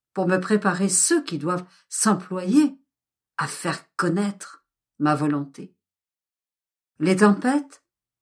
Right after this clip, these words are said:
serviront à purifier l'air mauvais et à évacuer ce qui est nuisible.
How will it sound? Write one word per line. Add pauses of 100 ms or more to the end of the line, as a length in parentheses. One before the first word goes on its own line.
(140)
serviront
à
purifier
l'air
mauvais (960)
et
à
évacuer
ce
qui
est
nuisible.